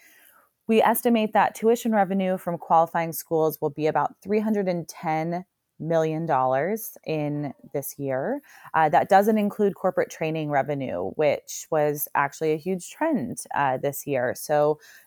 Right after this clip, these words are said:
twenty-nine boot camps in twenty nineteen expect to teach an additional twenty-three hundred or so students via about a thousand corporate training partners, which is about thirty-four percent growth since twenty eighteen. So we're seeing a lot more of those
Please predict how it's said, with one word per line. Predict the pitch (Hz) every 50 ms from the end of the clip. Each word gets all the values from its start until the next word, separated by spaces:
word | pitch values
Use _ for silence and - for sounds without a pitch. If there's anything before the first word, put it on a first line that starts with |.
| _ _ _
twenty-nine | - - 233 233 240 247 240 220 208 208 214 208
boot | 185 196 175 -
camps | - - 196 185 175 175 170 - - -
in | 165 156
twenty | - - 165 165 165
nineteen | 165 160 160 - - - 170 160 156
expect | 156 - - - - - 160 - - _ _ - -
to | - 165 160 156 156 151 156 147 - _ _ _ _
teach | - - 185 165 156 -
an | - 165
additional | 160 156 156 160 156 - - 165 156 147 147 - _
twenty-three | - - - 214 220 214 202 208 _ - 190 170 190 190 185 185
hundred | 202 190 185 185 180 165 180 175 170
or | 175 170
so | 170 - - 175 165 165 160
students | 156 - - 180 160 165 165 160 165 - - -
via | 151 156 147 143 143 143 139 147 - _ _ _ _ _ _ - _ _ -
about | 170 156 160 151
a | 147 147 - _ _
thousand | 180 143 151 170 180 196 185 175 190 180 175 180 180 180 - - -
corporate | - - 190 165 - - 143
training | - - 165 151 147 156 160 160
partners, | - - 147 127 - - - 92 104 110 - 226 -
which | - 175 165 - - 175
is | 160 156 156 151 165 - - -
about | - 160 - - -
thirty-four | - 208 196 202 208 202 - - 175 170 170
percent | - 170 165 - 160 135 147 151
growth | - 151 143 120 131 -
since | - - 135 - -
twenty | - - 165 156 147 - -
eighteen. | - - - - - - 73 143 -
So | - 165
we're | 170
seeing | 180 - - 170 156
a | 160
lot | 160 160 170 170 185 - 202
more | 214 214 214
of | 208 190
those | 175 185 185 180 175 175 165 -